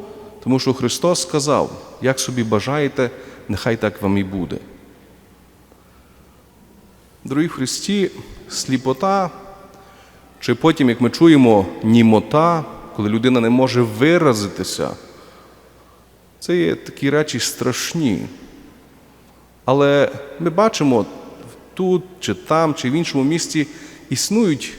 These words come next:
живуть такі люди. Ми навіть знаємо, що деякі можуть осліпнути пізніше.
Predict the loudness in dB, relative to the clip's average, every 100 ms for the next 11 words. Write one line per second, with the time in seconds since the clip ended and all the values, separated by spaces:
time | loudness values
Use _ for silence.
0 | -20 -20 -16 -8 -2 0 0 -4 -4 -2
1 | -2 -2 -4 -8 -12 -20 -20 -20 -20 -20
2 | _ -20 -20 _ _ _ _ _ -4 0
3 | 0 0 0 2 2 0 0 2 2 0
4 | 0 2 2 -2 -4 0 -2 0 -2 -2
5 | -4 -4 -2 -2 -2 -6